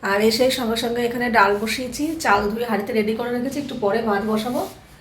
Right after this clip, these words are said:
আর এখানে আলুও কেটে রেডি করে রেখেছি। তো এদিকে রান্না করতে করতে আমি এডিট করব। আজকে এডিট আমার হয়নি, সকালবেলাটা বললামই ওর দিকে চলে গেছি। কাজে ইন্দ্রকে বলেই রেখেছি আজকে আমি এদিকে বিজি থাকবো, কাজেই রান্নাবান্না কিন্তু যা করবো তাই খেতে হবে। বললো, "ঠিক আছে।"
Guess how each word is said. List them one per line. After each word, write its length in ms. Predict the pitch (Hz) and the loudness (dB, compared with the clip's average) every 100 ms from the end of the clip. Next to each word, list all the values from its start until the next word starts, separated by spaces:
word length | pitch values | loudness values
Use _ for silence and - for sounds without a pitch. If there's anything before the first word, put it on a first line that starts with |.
| - - - - | -20 -20 -20 -8
আর 180 | 190 202 | -4 -2
এখানে 220 | 220 247 | 0 2
আলুও 380 | 208 226 247 240 | 4 4 0 0
কেটে 200 | 220 226 | -2 0
রেডি 200 | 202 196 | 0 0
করে 200 | 185 180 | -2 -6
রেখেছি। 360 | 180 - - - - - - - - - - | -8 -10 -12 -14 -20 -20 -20 -20 -18 -14 -2
তো 80 | 220 | 2
এদিকে 280 | 220 262 | 4 4
রান্না 280 | 254 226 247 | 6 4 2
করতে 280 | 247 233 262 | 0 -2 0
করতে 380 | 262 254 302 339 381 381 - | 0 2 2 2 0 -6 -6
আমি 240 | 202 220 | 0 2
এডিট 240 | 214 226 226 | 2 2 0
করব। 240 | 226 240 | 0 2
আজকে 300 | 240 - 208 | 2 0 -4
এডিট 180 | 196 196 | -4 -2
আমার 200 | 190 202 | -4 -4
হয়নি, 440 | 196 185 185 - - - - - - | -4 -4 -6 -8 -10 -20 -20 -20 -14
সকালবেলাটা 440 | - 180 180 185 196 | -8 -6 -6 -6 -4
বললামই 340 | 202 202 214 | -2 -2 0
ওর 60 | 202 | 0
দিকে 460 | 185 208 214 196 | 0 -4 -6 -6
চলে 200 | 190 180 | -4 -4
গেছি। 260 | 180 - 220 - - - - - | -6 -8 -12 -16 -20 -20 -20 -14
কাজে 340 | - 226 247 - - - - - - | -6 -4 -4 -6 -12 -20 -20 -16 -6
ইন্দ্রকে 320 | 226 226 233 | 2 2 4
বলেই 280 | 220 220 233 | 4 6 6
রেখেছি 380 | 233 233 226 247 | 6 4 2 0
আজকে 220 | 214 226 | 0 -4
আমি 180 | 226 208 | -2 -2
এদিকে 240 | 208 226 - - - - | -2 -4 -6 -10 -16 -16
বিজি 420 | - 208 208 214 220 | -14 -8 -2 0 2
থাকবো, 380 | 226 220 294 | 0 0 0
কাজেই 240 | 302 202 214 | 0 0 4
রান্নাবান্না 480 | 196 190 196 208 214 | 4 2 0 -2 -2
কিন্তু 240 | 214 214 | -2 -2
যা 220 | 214 180 | -2 -2
করবো 240 | 180 196 226 | -2 -4 0
তাই 160 | 196 | 0
খেতে 240 | 190 208 170 | 0 -6 -8
হবে। 120 | 170 | -8
বললো, 200 | 185 190 | -6 -8
"ঠিক 180 | 190 185 | -8 -12
আছে।" 180 | - | -14